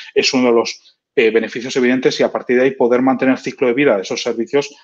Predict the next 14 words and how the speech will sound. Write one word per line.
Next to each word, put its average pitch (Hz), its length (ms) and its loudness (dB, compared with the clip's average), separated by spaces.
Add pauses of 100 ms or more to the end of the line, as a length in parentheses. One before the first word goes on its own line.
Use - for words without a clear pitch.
de 110 100 -2
forma 123 320 -2
independiente 113 600 -2
y - 20 0
autónoma, 120 460 -2
de - 300 -18
tal 113 120 -2
forma 123 240 -2
que 127 60 -4
haya 120 160 4
distintos 117 440 -6
equipos 120 340 -2
responsables 113 560 -4
de, 98 240 -8